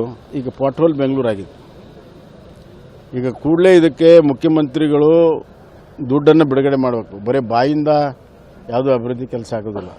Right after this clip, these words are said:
ಇವ್ರ ಸ್ಟೇಟ್ಮೆಂಟ್ನಿಂದ ಆಗೋದಿಲ್ಲ. ಕೂಡಲೇ ಅತಿ ಹೆಚ್ಚು ಟ್ಯಾಕ್ಸ್ ಕೊಡುವಂಥ ಬೆಂಗಳೂರಿಗೆ ಕೂಡಲೇ ಹಣವನ್ನು ಬಿಡುಗಡೆ ಮಾಡಿ ಆ ರಸ್ತೆಗಳನ್ನು ಸರಿಪಡಿಸುವಂಥ ವ್ಯವಸ್ಥೆ ಮಾಡಬೇಕು.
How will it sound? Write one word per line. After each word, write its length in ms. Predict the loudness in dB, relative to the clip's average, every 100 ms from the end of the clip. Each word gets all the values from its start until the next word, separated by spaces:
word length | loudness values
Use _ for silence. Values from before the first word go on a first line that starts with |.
| -20 -16
ಇವ್ರ 100 | -12
ಸ್ಟೇಟ್ಮೆಂಟ್ನಿಂದ 680 | -4 -4 -2 -4 -4 -4 -4
ಆಗೋದಿಲ್ಲ. 420 | -4 -6 -12 -14 -20 -20 -20 -20 -20 -20 -12
ಕೂಡಲೇ 500 | -4 0 2 4 6 6 6 2 -8
ಅತಿ 240 | -6 -2 -2
ಹೆಚ್ಚು 360 | -2 -4 -2
ಟ್ಯಾಕ್ಸ್ 320 | 0 -2 -4
ಕೊಡುವಂಥ 400 | -6 -4 -4 -2
ಬೆಂಗಳೂರಿಗೆ 840 | -4 -2 -4 -4 -4 -2 -2 -2 -8 -20 -20 -20 -10
ಕೂಡಲೇ 720 | -4 0 2 6 6 6 2 -2 -6
ಹಣವನ್ನು 400 | -2 0 2 0
ಬಿಡುಗಡೆ 380 | 0 0 0
ಮಾಡಿ 420 | 0 0 -2 -6 -8 -20 -20 -20 -20 -20 -20 -20 -4
ಆ 200 | 2 4
ರಸ್ತೆಗಳನ್ನು 480 | 2 0 -2 0 -2
ಸರಿಪಡಿಸುವಂಥ 640 | -6 -8 -10 -10 -10 -8
ವ್ಯವಸ್ಥೆ 340 | -8 -8 -8
ಮಾಡಬೇಕು. 360 | -10 -10 -14 -20